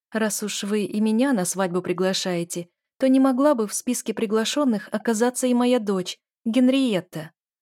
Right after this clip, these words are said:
Она не имеет титула, но ей очень хочется поприсутствовать на настоящем празднестве такого масштаба».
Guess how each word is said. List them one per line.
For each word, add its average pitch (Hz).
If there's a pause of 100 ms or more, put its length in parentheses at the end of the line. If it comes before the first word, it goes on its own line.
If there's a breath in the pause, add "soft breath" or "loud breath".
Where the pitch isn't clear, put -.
(160)
Она 240
не 240
имеет 240
титула, 180
но 190 (360)
ей 220
очень 240
хочется 214
поприсутствовать 208
на 214
настоящем 214
празднестве 208
такого 226
масштаба». 185